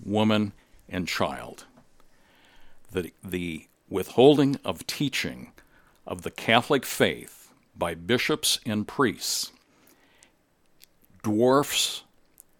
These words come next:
the sexual abuse crisis by a magnitude beyond belief, because each one of us have been affected by spiritual abuse,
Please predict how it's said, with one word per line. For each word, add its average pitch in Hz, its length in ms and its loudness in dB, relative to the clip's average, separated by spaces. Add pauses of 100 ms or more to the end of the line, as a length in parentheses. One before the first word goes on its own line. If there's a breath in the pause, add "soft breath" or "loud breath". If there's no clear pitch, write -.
(200)
the 92 420 -4 (1300)
sexual 113 580 2
abuse 101 400 0
crisis - 760 -2 (460 soft breath)
by 87 140 2
a 80 60 -8
magnitude 95 720 -2
beyond 104 640 0 (180)
belief, 87 480 -6
because - 440 -8 (220)
each 135 280 0
one 117 200 2
of 82 140 -8
us - 420 -8 (540 loud breath)
have 90 200 -4
been 87 140 -6
affected - 680 -4 (760)
by 71 140 -6
spiritual 101 720 2
abuse, 78 600 -6